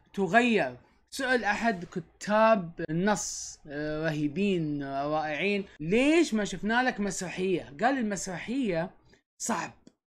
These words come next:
صعب إني أكتب فيها." ليش؟ لأن أنا لما أكتب مسلسل من ثلاثين، أربعين، خمسين، ستين حلقة فما فوق، عندي وقت وأنا أبني العقدة، وكيف هذا تعرف على هذا، وكيف رقيت، فهالشيء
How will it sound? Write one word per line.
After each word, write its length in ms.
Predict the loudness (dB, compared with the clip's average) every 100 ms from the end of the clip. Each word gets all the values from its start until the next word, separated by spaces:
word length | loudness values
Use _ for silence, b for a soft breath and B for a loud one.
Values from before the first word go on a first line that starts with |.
| _
صعب 400 | -4 2 2 2
إني 280 | -2 -4 -4
أكتب 240 | -4 -4 -8
فيها." 440 | -2 0 0 -4 -14 _ _ _ -2
ليش؟ 320 | 4 6 4
لأن 160 | 0 0
أنا 180 | 2
لما 240 | 2 2 0
أكتب 240 | 0 -4
مسلسل 400 | -2 0 0 0
من 100 | -4
ثلاثين، 400 | -2 -2 -2 -2
أربعين، 320 | -2 0 0
خمسين، 340 | 0 -4 -4 -6
ستين 420 | -6 -4 -2 -2
حلقة 280 | -2 -2 -2
فما 280 | -2 0 0
فوق، 300 | 2 0 -2 B B
عندي 220 | 0 2
وقت 220 | 4 2 0
وأنا 220 | -4 -4
أبني 220 | -4 -4
العقدة، 840 | -2 -2 -2 -2 0 2 4 2 -4 b
وكيف 400 | -10 -6 -2 0
هذا 200 | 2 2
تعرف 440 | 0 2 2 2 2
على 160 | 0
هذا، 320 | 2 4 2 0
وكيف 320 | -2 -2 2
رقيت، 420 | 2 4 2 2 B B
فهالشيء 840 | 0 2 4 4 4 6 8 6